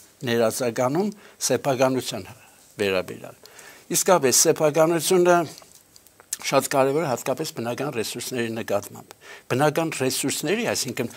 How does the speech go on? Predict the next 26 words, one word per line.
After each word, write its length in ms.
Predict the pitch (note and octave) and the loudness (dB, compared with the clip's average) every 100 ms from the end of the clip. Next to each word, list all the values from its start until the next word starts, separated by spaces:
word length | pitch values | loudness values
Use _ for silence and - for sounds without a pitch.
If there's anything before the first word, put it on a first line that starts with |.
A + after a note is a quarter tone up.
| - | -18
բնության 580 | - A#2 C3 C3+ D3+ B2+ B2 | -6 -2 -2 -2 0 0 2
այն 260 | B2+ B2 | 0 0
մասի, 440 | A#2+ B2 B2 - C3 | -2 0 2 2 0
որը 380 | F#2+ A2 A#2 A#2 | 0 0 2 0
մենք 240 | B2 A2 - | -2 -10 -6
կոչում 380 | A2 - G#2 G#2 | -6 -4 -6 -8
ենք 140 | - | -6
ռեսուրս, 480 | A2+ G2+ - D3+ - | -2 -2 -2 -4 -4
դա 160 | - G2 | -6 -4
բաղադրիչն 760 | G#2 G2+ G2+ G#2 G2 - A2+ D3 | -2 0 0 -2 -6 -8 -6 -4
է, 20 | |
օգտագործելի 800 | - F#2+ - A2 G#2 F#2 G2 F#2+ | -4 -6 -4 -4 -4 -8 -10 -10
բաղադրիչ 520 | - G2 G2+ A#2 D3+ | -6 -4 -4 -4 -8
է, 140 | - F#3+ - - - | -10 -14 -14 -18 -4
դրա 240 | C3 F3 | 0 0
նկատմամբ 520 | F3+ D#3 D#3+ E3+ E3+ | 0 2 2 2 -2
սեփականության 840 | - C#3+ D3+ C3+ D3+ D3 - C3+ C3+ | 0 -2 0 0 0 -2 -4 -6 -2
իրավունքը, 640 | B2 C#3+ F#3+ B3+ - B2+ G#2+ _ - _ _ | 0 0 0 -6 -6 -8 -10 _ -20 _ _
բնական 520 | A#2+ B2 C3 B2+ C#3 A#2 | -2 2 4 4 2 2
իրավունքը 520 | G#2+ G#2+ - - D3 | 2 0 -2 -14 -6
կրում 340 | D3 D3 G#3 G#3+ | -2 -2 2 0
է, 60 | G#3 - - - - - | 0 -8 -20 -20 -20 -4
ը, 180 | C#3+ C#3 C3 F#2 D#2+ | 4 4 4 0 -4
մարդիկ 520 | C#3+ D3+ - E3+ - | 6 6 6 -4 -4
են 100 | G2+ | -8
կրում, 360 | - G2+ A2+ | -8 -10 -12